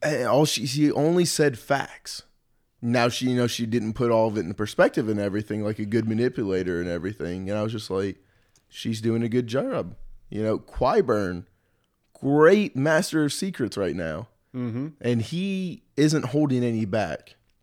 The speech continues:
Speaker 1: Like, after hearing, like, how much information she's getting and working with it, I'm fully convinced Varys only gave her, like, thirty percent of the secrets. Like, he wasn't telling her anything.
Speaker 2: Yeah.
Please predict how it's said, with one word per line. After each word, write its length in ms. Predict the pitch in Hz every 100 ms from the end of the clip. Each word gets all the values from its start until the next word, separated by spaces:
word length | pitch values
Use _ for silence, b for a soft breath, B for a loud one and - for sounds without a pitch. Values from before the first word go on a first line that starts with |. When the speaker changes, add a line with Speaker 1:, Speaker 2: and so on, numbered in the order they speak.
| _
Speaker 1:
Like, 160 | 104 113
after 360 | 123 196 180 175
hearing, 440 | 123 143 143 139
like, 200 | 120 -
how 180 | 131 123
much 220 | 127 123
information 540 | 117 117 110 113 - 110
she's 340 | - 110 123
getting 380 | 107 107 113 110
and 140 | 101
working 300 | 101 110 117
with 200 | 120 123
it, 180 | 123 120 _ _ _ _ _ _
I'm 180 | 117 120
fully 340 | - 139 139
convinced 800 | 127 110 101 110 101 - - - _ _ _ _ _ -
Varys 380 | 104 110 107 107
only 200 | 107 107
gave 240 | 104 107
her, 140 | 101 98
like, 300 | 90 - -
thirty 400 | - 117 110 98
percent 480 | - 92 87 76 - _ _ _ _ _ _ _
of 140 | 107 90
the 80 |
secrets. 640 | 95 92 82 - - - - _ -
Like, 140 | 107
he 120 | -
wasn't 320 | 135 120 - 107
telling 340 | 107 107 107
her 300 | 170 98 92 -
anything. 680 | 95 92 80 - 50 55 - B B B B B B _ -
Speaker 2:
Yeah. 380 | 110 92 160